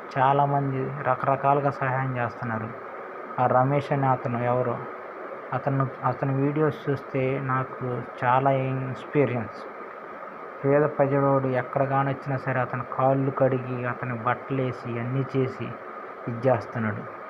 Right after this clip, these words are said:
అలాంటి వాళ్ళు ఇండియాకి కావాలి,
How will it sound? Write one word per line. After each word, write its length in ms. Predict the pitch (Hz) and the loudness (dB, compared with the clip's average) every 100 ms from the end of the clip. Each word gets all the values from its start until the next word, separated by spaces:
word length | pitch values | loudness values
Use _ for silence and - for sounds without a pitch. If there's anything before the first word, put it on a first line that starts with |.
| - - - - - - - | -14 -14 -14 -14 -14 -10 -4
అలాంటి 400 | 120 127 127 - | 2 2 2 4
వాళ్ళు 260 | 147 151 147 | 4 4 2
ఇండియాకి 680 | 131 123 131 135 135 - | 0 -2 0 4 4 2
కావాలి, 640 | - 127 127 120 120 117 | 0 2 2 0 -2 -4